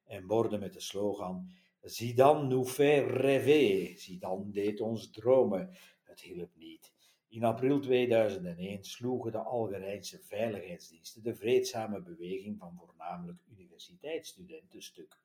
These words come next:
Honderdenacht doden, ontelbare gewonden. De familie Zidane reageerde geschokt. Zizou is een man van waarde.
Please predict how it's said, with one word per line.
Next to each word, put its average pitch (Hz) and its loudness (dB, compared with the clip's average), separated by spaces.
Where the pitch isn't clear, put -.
Honderdenacht 113 -4
doden, 80 -16
ontelbare 76 -12
gewonden. - -20
De - -18
familie 107 -6
Zidane 85 -12
reageerde 82 -14
geschokt. - -20
Zizou 101 -10
is 87 -20
een 87 -16
man 78 -18
van 82 -20
waarde. 80 -14